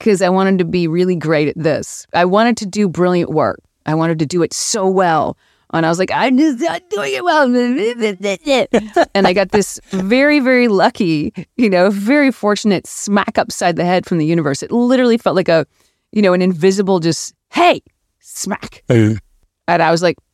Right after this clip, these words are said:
Speaker 1: and I listened, and they're like, "Just stop. You do the best you can with the learning you have at the time."
Speaker 2: Yeah.
Speaker 1: And you bring your humanity in, which is another piece of this. I advocate that, um, therapy is an excellent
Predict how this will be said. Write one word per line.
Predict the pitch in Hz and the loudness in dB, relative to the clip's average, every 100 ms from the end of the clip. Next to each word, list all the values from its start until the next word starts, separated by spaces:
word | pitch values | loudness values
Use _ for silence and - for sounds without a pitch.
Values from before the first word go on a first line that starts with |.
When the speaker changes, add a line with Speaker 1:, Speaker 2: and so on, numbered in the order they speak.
| - | -4
Speaker 1:
and | 165 | -2
I | 165 | 0
listened, | 160 262 - - 90 - | 2 0 0 -8 -8 -4
and | 185 | -2
they're | 190 185 | 0 0
like, | 196 196 | -2 -4
"Just | 320 - - | -8 -12 -14
stop. | - - 175 - - _ _ _ _ - | -18 -8 -4 -4 -6 _ _ _ _ -8
You | 170 | -6
do | 135 202 | -2 0
the | 170 151 - | 0 -2 0
best | 220 226 - | 0 0 -6
you | 247 | -12
can | - 226 214 | -2 2 2
with | 175 | 0
the | 147 | 0
learning | 143 175 202 202 | 0 2 2 2
you | 190 185 | 2 0
have | 160 165 151 | 0 -2 -4
at | - | -6
the | - | -12
time." | - 135 110 - - _ - | -8 -6 -6 -8 -12 _ 0
Speaker 2:
Yeah. | 107 113 - _ _ | 2 2 -2 _ _
Speaker 1:
And | - 170 | -2 0
you | 170 | 0
bring | 143 196 247 | 0 2 4
your | 214 | 4
humanity | 156 - 147 139 147 151 135 123 | 0 -2 -2 0 0 -2 -2 -2
in, | 127 | -2
which | 131 143 | -4 -6
is | 156 | -2
another | 175 196 - | 0 0 0
piece | - 156 | -4 -8
of | 107 | -8
this. | 120 117 - | -8 -8 -4
I | 160 | 0
advocate | 185 170 170 151 - 143 123 - _ _ _ _ - | 0 0 0 -2 -2 -2 -2 -4 _ _ _ _ -8
that, | 147 156 147 143 - - | -2 0 2 0 -4 -4
um, | 156 143 139 143 | -2 0 0 -2
therapy | - - 160 170 156 131 113 | -6 -4 0 2 0 -2 -2
is | 113 | -2
an | 139 - _ - | -4 -6 _ -6
excellent | 180 165 - 165 135 110 - | -6 -6 -6 -4 -4 -4 -10